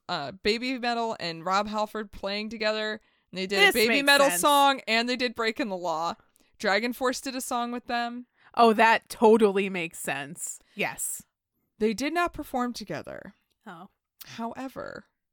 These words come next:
Speaker 1: um, I did find a mashup of Baby Metal and Devin Townsend. The
Speaker 2: No
Speaker 1: One.
Speaker 2: fucking shit.
Speaker 1: It's really good, actually.
Speaker 2: Wait, what Devin
Speaker 1: The
Speaker 2: Townsend's
Speaker 1: One.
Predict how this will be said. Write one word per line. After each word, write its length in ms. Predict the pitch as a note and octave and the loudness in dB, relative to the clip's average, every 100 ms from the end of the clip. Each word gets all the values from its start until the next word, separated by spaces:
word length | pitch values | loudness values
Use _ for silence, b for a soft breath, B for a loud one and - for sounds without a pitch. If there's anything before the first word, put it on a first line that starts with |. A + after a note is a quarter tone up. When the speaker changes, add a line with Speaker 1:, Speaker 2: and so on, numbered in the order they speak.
| _ _ _ _ - | _ _ _ _ -6
Speaker 1:
um, 400 | F#3+ E3+ E3 G3 - | -4 -4 -6 -10 -10
I 120 | F#3+ | -12
did 240 | F#3 G#3 C4 | -8 -10 -10
find 420 | - C4 A#3 A#3+ | -6 -4 -4 -4
a 80 | C#4 | -8
mashup 640 | C4+ E3+ F#3+ - - - - _ | -8 -10 -10 -8 -8 -10 -18 _
of 200 | - G#3 | -14 -10
Baby 260 | - E3 F#3 | -8 -6 -6
Metal 320 | F3 F3 F3 | -6 -6 -6
and 140 | F3+ F#3 | -8 -8
Devin 320 | E3 E3+ F3 | -8 -8 -12
Townsend. 680 | - A3 B3+ - A#2 B2+ B3+ | -10 -8 -8 -10 -14 -14 -8
The 100 | C4 | 4
Speaker 2:
No 320 | B3+ A3+ A3 | 8 8 8
Speaker 1:
One. 140 | A#3 | 6
Speaker 2:
fucking 420 | B3 A#3+ G3+ A#3 A#3+ | 4 4 2 -4 -2
shit. 480 | - - G3+ G3 F#3+ | -6 0 2 2 0
Speaker 1:
It's 140 | E3+ | -4
really 300 | E3 D#3+ D#3+ | -10 -8 -8
good, 180 | D3+ A#2 | -8 -6
actually. 180 | C3 A#3 | 2 8
Speaker 2:
Wait, 160 | A#3 | 8
what 220 | A3 A3+ E3 | 8 4 2
Devin 220 | A#3 C4 | 2 2
Speaker 1:
The 80 | C#4 | 2
Speaker 2:
Townsend's 300 | C4 A3+ F#3+ | 2 2 0
Speaker 1:
One. 360 | E3+ F3 A#3+ | -2 -4 -6